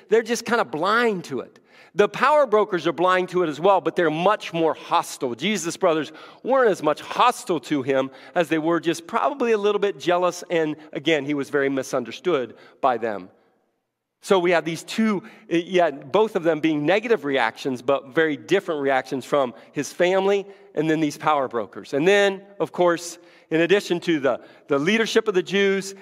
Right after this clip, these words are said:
and his own family, we also have Jane and John Q Public, right? Just the ordinary, everyday people. This is probably not referring to Jesus' disciples. It's not referring to the leaders. It's just from the, all the pilgrims that had come to Jerusalem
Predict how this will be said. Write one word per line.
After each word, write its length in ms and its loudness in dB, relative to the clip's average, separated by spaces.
and 140 0
his 140 0
own 180 2
family, 540 0
we 120 0
also 340 2
have 280 2
Jane 340 0
and 100 -2
John 340 2
Q 220 -4
Public, 420 -4
right? 220 -2
Just 260 0
the 240 -2
ordinary, 560 2
everyday 340 0
people. 340 -6
This 220 -4
is 100 -2
probably 460 0
not 240 0
referring 560 -2
to 200 -2
Jesus' 400 -8
disciples. 840 0
It's 160 -6
not 160 2
referring 380 0
to 120 -6
the 120 0
leaders. 580 0
It's 180 -2
just 300 -2
from 260 0
the, 80 2
all 320 4
the 120 -2
pilgrims 580 0
that 120 0
had 140 -4
come 240 2
to 100 -4
Jerusalem 600 -2